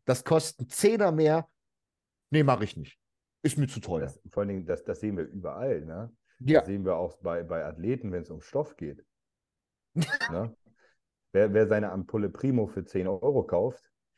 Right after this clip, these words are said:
Speaker 2: sollte sich auch nicht wundern, dass dann da kein Primo drin ist.
Speaker 1: Ja. Aber das ist
Speaker 2: Ja,
Speaker 1: im
Speaker 2: das
Speaker 1: Leben
Speaker 2: ist ein
Speaker 1: doch,
Speaker 2: ganz
Speaker 1: doch
Speaker 2: einfaches Rechenbeispiel.
Speaker 1: Das ist im Leben genauso. Wenn du, wenn du, wenn du Dinge, wenn du die besten Dinge haben willst, die besten Dinge sind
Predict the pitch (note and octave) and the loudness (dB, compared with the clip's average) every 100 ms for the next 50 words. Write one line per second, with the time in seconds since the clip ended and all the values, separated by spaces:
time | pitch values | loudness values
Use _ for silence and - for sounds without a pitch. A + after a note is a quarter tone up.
0 | _ _ _ _ _ _ _ _ G2 G#2+ | _ _ _ _ _ _ _ _ 0 2
1 | G2 G2+ A2+ A#2 A2 G#2 G2 D#3 G2+ B2+ | 0 -2 2 2 2 0 0 -2 -2 0
2 | A2 G2 G#2 G2+ - G#2 - D3+ C3+ D#2 | -2 -4 -4 -4 -4 -8 -4 -2 -2 -2
3 | C#2+ - _ _ _ _ _ _ - A#3+ | -10 -14 _ _ _ _ _ _ -10 -10
4 | B3+ _ _ _ _ _ _ - C#3 C#3+ | -12 _ _ _ _ _ _ -4 2 2
5 | D3 F3 C#3+ A#2 D3+ D#3 B2+ E2+ F2 A2+ | 2 0 2 4 4 2 0 0 -2 -2
6 | F#2 F2+ A2 C3+ G#2+ D#2+ D2+ D2 C2+ _ | -2 2 2 2 2 0 0 -8 -14 _
7 | _ - A#2+ - - B2 B2 E3 A#2+ A#2 | _ -4 -2 -2 -2 4 4 4 0 -2
8 | G#2 A2 D3+ F2 E2 _ _ _ A2+ A#2 | 0 0 0 -4 -8 _ _ _ 0 2
9 | C3 C3+ B2 F#2+ B2 A#2+ A#2+ G2 A2 G#2+ | 4 4 2 2 0 2 2 2 -2 -2
10 | G2+ F#2+ C#3+ F#3 D3+ A2+ A#2 A2+ D3+ E3+ | -4 0 2 2 2 0 0 2 2 2
11 | - - D3+ C#3 E3 C#3+ A2 C3 C#3+ G2 | -4 -4 -2 0 2 0 0 0 0 0
12 | F2 D#2+ E2+ - D#2 D#3 F#3 - A2+ E3 | -4 -6 -10 -8 2 2 2 -4 -4 -2
13 | D#3 G2+ | -2 -4